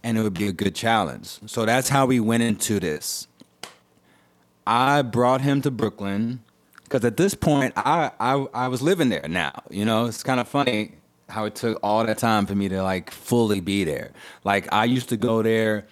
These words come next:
all the time and crash with people for months at a time, but this was the first time where I was actually settled there. And because he's in Jamaica, it's easy for him to come from Kingston to, to go to Brooklyn.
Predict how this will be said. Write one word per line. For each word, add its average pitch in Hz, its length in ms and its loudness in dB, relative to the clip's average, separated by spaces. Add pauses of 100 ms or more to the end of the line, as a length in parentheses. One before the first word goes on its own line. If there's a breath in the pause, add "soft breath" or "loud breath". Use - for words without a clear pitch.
(480 soft breath)
all 156 380 2
the 143 80 -2
time 117 640 0
and 104 180 -6
crash 135 500 0
with 127 120 -10
people 110 420 -2
for 104 240 -6
months 127 460 0
at 117 140 -8
a 104 160 -20
time, 101 540 -2 (600 soft breath)
but 110 260 -2
this 139 220 -2
was 147 100 -6
the 123 120 -4
first 120 280 -2
time 110 240 -2
where 107 80 0
I 104 60 2
was 101 180 -4
actually - 360 -4
settled 85 380 -2
there. - 260 -12 (800 soft breath)
And 98 640 -8 (280)
because 113 380 -6
he's 160 260 0
in 131 180 2
Jamaica, 104 760 0
it's 104 260 -4
easy 120 460 0
for 101 140 -6
him 101 280 -2
to 95 80 -6
come 95 280 -10
from 87 420 -6 (340)
Kingston 78 640 -6 (400)
to, 87 200 -10 (240)
to 104 80 -12
go 90 140 -2
to 82 80 -6
Brooklyn. 78 380 -6